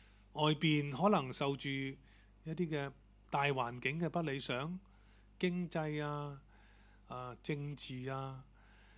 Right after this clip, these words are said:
裏邊呢，裏邊都可能喺度爛緊㗎喎。嗱，呢個其中一樣嘢呢，保羅話畀我哋聽呢，唔好睇小異端啊，嚇。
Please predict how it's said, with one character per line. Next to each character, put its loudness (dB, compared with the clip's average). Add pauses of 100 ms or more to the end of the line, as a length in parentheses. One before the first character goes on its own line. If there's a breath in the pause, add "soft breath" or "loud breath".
(300 soft breath)
裏 -4 (120)
邊 4
呢， 2 (840)
裏 -6
邊 -4
都 -2
可 0
能 -2
喺 -4
度 -2
爛 -4 (120)
緊 -8
㗎 -8
喎。 -10 (1160 soft breath)
嗱， 2
呢 6
個 0
其 2
中 6
一 8
樣 6
嘢 2
呢， 2
保 2
羅 6
話 0
畀 0
我 2
哋 0
聽 -2
呢， -2
唔 -6
好 2
睇 0
小 0
異 -2
端 -2
啊， -14 (100)
嚇。 -10